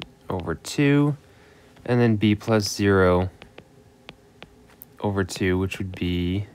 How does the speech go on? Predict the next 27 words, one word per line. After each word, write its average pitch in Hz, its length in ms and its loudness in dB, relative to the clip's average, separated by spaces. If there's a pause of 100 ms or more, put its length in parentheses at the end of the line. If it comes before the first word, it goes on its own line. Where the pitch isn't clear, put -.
(760)
zero, 104 580 0 (1300)
comma, 98 320 -2
B 101 200 2
over 95 200 2
two, 87 260 -2
which 98 220 -2
is 110 160 -6 (100)
interesting 139 580 2
that 113 140 0
that 110 160 4
is 107 100 2
also 107 480 4
F. - 500 -4 (640)
So 117 160 -4
it - 80 -4
turns 147 280 2
out 127 180 4
that 117 140 4
F 131 220 2
really 131 320 4
is 113 160 2
the 110 100 0
midpoint 104 720 2 (140)
of 95 420 4
those 98 220 2
two 107 160 -4
segments. 127 600 -2